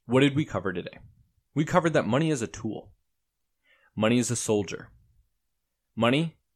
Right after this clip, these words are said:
when given, will make you happier. But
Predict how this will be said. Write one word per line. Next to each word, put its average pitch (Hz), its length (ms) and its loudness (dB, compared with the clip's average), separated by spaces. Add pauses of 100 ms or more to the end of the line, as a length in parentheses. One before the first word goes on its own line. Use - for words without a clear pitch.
(420)
when 110 220 0
given, 104 320 -2 (360)
will 101 140 -4
make 90 220 -4
you 90 80 -8
happier. - 440 -12 (1080)
But 135 260 4